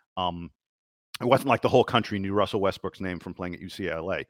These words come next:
The Freak, Giannis Antetokounmpo, or whatever the heck he, I can't, I still can't pronounce his name. The Freak, who's one of the top players in the N B A today. Yeah, the, uh, European, he was an international. He had, we'd never heard of him until he went into the draft.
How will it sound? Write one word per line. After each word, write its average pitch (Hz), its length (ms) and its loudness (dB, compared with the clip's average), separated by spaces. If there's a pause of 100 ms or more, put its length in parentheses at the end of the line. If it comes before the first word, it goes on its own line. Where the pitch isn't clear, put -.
(400)
The 127 120 0
Freak, - 440 4
Giannis 127 340 4
Antetokounmpo, 120 840 2
or 95 120 0
whatever 107 220 2
the 98 80 -2
heck - 200 0
he, 117 120 0
I 107 100 -2
can't, - 220 -2
I 196 40 0
still 180 160 0
can't 147 140 2
pronounce 139 240 4
his 113 120 -8
name. 117 320 4 (400)
The 135 80 2
Freak, - 540 6 (280)
who's 147 180 0
one 135 140 8
of 135 60 6
the - 180 2
top - 240 6
players 143 280 6
in 127 40 -2
the 127 120 4
N 123 100 2
B 117 160 2
A 120 140 4
today. 90 420 -2 (640)
Yeah, 120 140 -8 (220)
the, 101 160 -10 (180)
uh, 120 100 -6
European, 135 540 6
he 120 80 0
was 117 100 -2
an 127 60 0
international. 131 540 4
He 123 120 0
had, 107 120 2 (300)
we'd 131 160 2
never 147 400 6
heard 143 280 6
of 120 80 2
him 110 160 0
until 101 260 -2
he 117 100 -2
went 107 200 0
into 104 220 -4
the 98 100 -6
draft. 87 460 -6